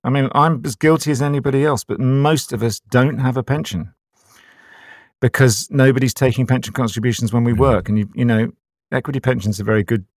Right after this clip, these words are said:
Speaker 1: pension. You know, there's advice. There are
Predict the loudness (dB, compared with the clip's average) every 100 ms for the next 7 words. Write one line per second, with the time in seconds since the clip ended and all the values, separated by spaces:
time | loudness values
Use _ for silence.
0 | _ -2 -2 0 -2 -4 -2 0 2 2
1 | 2 0 0 2 4 2 -2 -8 -20 _
2 | _ _ 2 4 4 4 2